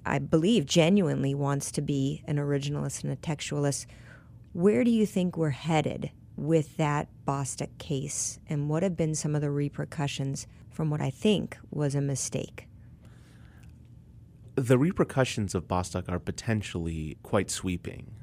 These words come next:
Speaker 2: in that that opinion, that as, as you were describing it, interpreted Title seven, the civil rights statutes, to protect from discrimination on the basis of sexual orientation or transgender status individuals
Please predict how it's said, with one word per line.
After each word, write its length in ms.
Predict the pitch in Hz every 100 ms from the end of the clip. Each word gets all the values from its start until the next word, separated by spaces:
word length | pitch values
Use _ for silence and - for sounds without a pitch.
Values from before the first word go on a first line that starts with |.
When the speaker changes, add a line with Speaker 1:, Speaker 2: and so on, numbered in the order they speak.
| -
Speaker 2:
in 200 | - 92 85
that 220 | 80 78 80 - -
that 200 | 98 92
opinion, 560 | 90 - 92 87 82 82
that 100 | 82
as, 140 | 80 -
as 180 | 87 -
you 100 | 80
were 120 | 76 - -
describing 480 | 123 - 156 139 95
it, 160 | 90 - - - -
interpreted 540 | 107 101 123 110 98
Title 220 | - 90 85
seven, 520 | - 90 87 85 90 - - - -
the 120 | 80 87
civil 200 | 85 76
rights 480 | 92 82 - - - -
statutes, 640 | - 78 80 90 120 - - - - - - -
to 80 | 113
protect 240 | - 151
from 100 | 123
discrimination 480 | 101 - 104 95 98
on 20 |
the 60 | 90
basis 220 | 87 -
of 80 | 87
sexual 260 | 98 - 92
orientation 460 | 87 - 87 87
or 100 | 82
transgender 500 | 78 - 87 90 82
status 460 | - 80 76 76 - - - - -
individuals 840 | 110 98 87 80 82 78 80 -